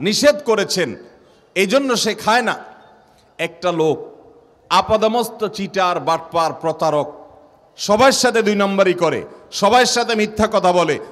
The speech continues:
যখন তখন মিথ্যা কথা বলে, এই রকম চরিত্রের মানুষটাকেও দেখবেন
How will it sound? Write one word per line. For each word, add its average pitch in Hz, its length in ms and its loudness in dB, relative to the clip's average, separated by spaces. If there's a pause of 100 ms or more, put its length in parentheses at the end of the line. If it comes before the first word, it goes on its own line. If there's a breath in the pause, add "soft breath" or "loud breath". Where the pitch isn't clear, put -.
(120)
যখন 233 360 2
তখন 233 260 2
মিথ্যা 214 380 2
কথা 190 200 2
বলে, 175 260 2 (340 loud breath)
এই 254 200 2
রকম 254 340 2
চরিত্রের 220 520 0
মানুষটাকেও 233 640 0
দেখবেন 190 480 0